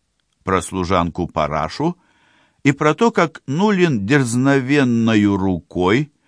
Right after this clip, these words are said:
коснуться хочет одеяла. Не эрогенных зон, не гениталий, всего лишь одеяло. Смешно. Но таков тогдашний уровень допустимого недопустимого,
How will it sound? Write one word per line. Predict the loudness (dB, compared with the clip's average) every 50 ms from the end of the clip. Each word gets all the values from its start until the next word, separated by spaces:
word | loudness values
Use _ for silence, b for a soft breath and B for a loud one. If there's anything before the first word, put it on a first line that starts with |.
| b b b b b b b
коснуться | 0 2 2 2 0 0 2 2 2 2 0 0 0 0 0 0
хочет | 0 0 0 0 0 -2 -4 -6 -6 -6 -10 -6 -2
одеяла. | -2 -2 0 0 -2 -2 0 0 0 0 0 0 0 0 0 0 0 -2 _ _ _ _ _ _ _ _ _ _ _ _ _ _ _ _ _ _ _ _ _ _ _ _ _ _ _ _ _
Не | -2 0 2 4 4 4 4
эрогенных | 2 2 2 0 -2 -2 -2 -2 -2 0 0 0 0 0 -2 -2 -6
зон, | -6 -4 -2 -2 0 -2 -4 -6 -10 _ _ _ _ _ _ _ _ _ _ _ _ _ _ _ _ _ -6
не | -2 -2 -2 -2
гениталий, | 0 0 0 0 2 0 0 -2 -4 -6 -4 -2 -2 -2 -2 -4 -6 -6 -8 -10 -12 B B B B B B
всего | -8 -2 0 2 2 4 2 2
лишь | 2 2 0 -2 -2 -4 -8 _ _ _ _ _ _
одеяло. | -2 -2 -2 -2 -2 -2 0 0 0 0 0 0 0 0 0 -2 -2 -2 -4 -8 _ _ _ _ _ _ _ _ _ _ _ _ _ _ _ _ _ _ _ _ _ _ _ _ _
Смешно. | _ -12 -6 -2 -2 -2 -2 -4 -2 -2 0 0 -2 -4 -8 _ _ _ _ _ _ _ _ _ _ _ _ _ _ _ B B B B B
Но | -2 -2 0
таков | 0 0 0 2 2 2 2 2
тогдашний | 0 -2 -2 0 0 0 0 -2 -2 -2 -2 -2 -2 -2
уровень | -2 -2 0 0 2 2 2 2 2 2
допустимого | 0 -2 -2 0 -2 -4 -4 -4 -4 -2 -2 0 0 0 0 0 0
недопустимого, | 0 0 0 0 -2 -4 -4 -4 -6 -6 -6 -8 -8 -8 -6 -4 -4 -4 -4 -4 -4 -6